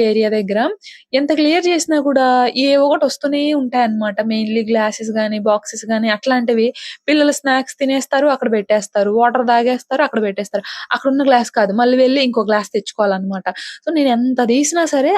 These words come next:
అక్కడికి ఎంతో కొంత స్టఫ్ వస్తానే ఉంటదన్నమాట. So, ఇంకా వెళ్ళారు, మళ్ళీ ఈవినింగ్‌కి వస్తారు కదా అనేసి ఇంక అక్కడ ఇయన్నీ కూడా క్లియర్ చేసేసి ఒకసారి ఇంకంతా ఊడ్చేస్తున్నాను.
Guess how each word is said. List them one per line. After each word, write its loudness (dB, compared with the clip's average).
అక్కడికి -2
ఎంతో 0
కొంత -2
స్టఫ్ -2
వస్తానే 0
ఉంటదన్నమాట. -2
So, -2
ఇంకా 2
వెళ్ళారు, 4
మళ్ళీ 2
ఈవినింగ్‌కి 2
వస్తారు 0
కదా 2
అనేసి -2
ఇంక -4
అక్కడ -2
ఇయన్నీ -2
కూడా 0
క్లియర్ 0
చేసేసి -2
ఒకసారి 2
ఇంకంతా -2
ఊడ్చేస్తున్నాను. -2